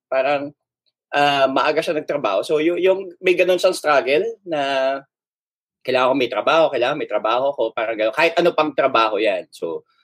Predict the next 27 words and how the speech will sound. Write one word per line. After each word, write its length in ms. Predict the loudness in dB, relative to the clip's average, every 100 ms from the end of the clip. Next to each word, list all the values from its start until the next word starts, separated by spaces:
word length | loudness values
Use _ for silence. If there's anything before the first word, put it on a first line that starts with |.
| _ _ _ -8
dati 200 | -6 -6
siyang 260 | -8 -8
driver, 760 | 0 2 2 2 2 2 0 -4
parang, 320 | -8 -6 -8 -10
ah, 220 | -10 -8 -6
hanggang 340 | -6 -2 -2
sa 100 | -2
naging, 460 | -4 -4 -6 -10 -12 _ _ -20 -10
naging 540 | -8 -6 -6 -8 -10 -10
ahente, 720 | 0 0 2 2 4 4 2
yung 140 | 0 0
mga 220 | 0 0
ganun-ganun. 560 | 0 -2 -4 -6 -8 -4
Yung 160 | 0
nanay 300 | 2 2 2
ko, 220 | 2 0 0 -4
sobrang 460 | -2 0 2 2 0
driven 480 | 2 2 4 2 2
niya. 240 | 0 -2 -10 _ _
Ano 140 | -8
siya 220 | -4 -2 -2
eh, 100 | -2
parang 380 | -2 0 0 -2 -8 -8 -10 -12 _ _ _ _ _
accountant. 640 | -8 2 2 2 2 -2 -2 _ _ _
So, 360 | -8 0 2 2
yun 180 | 2 0
talagang 680 | 2 2 2 0 -2 -6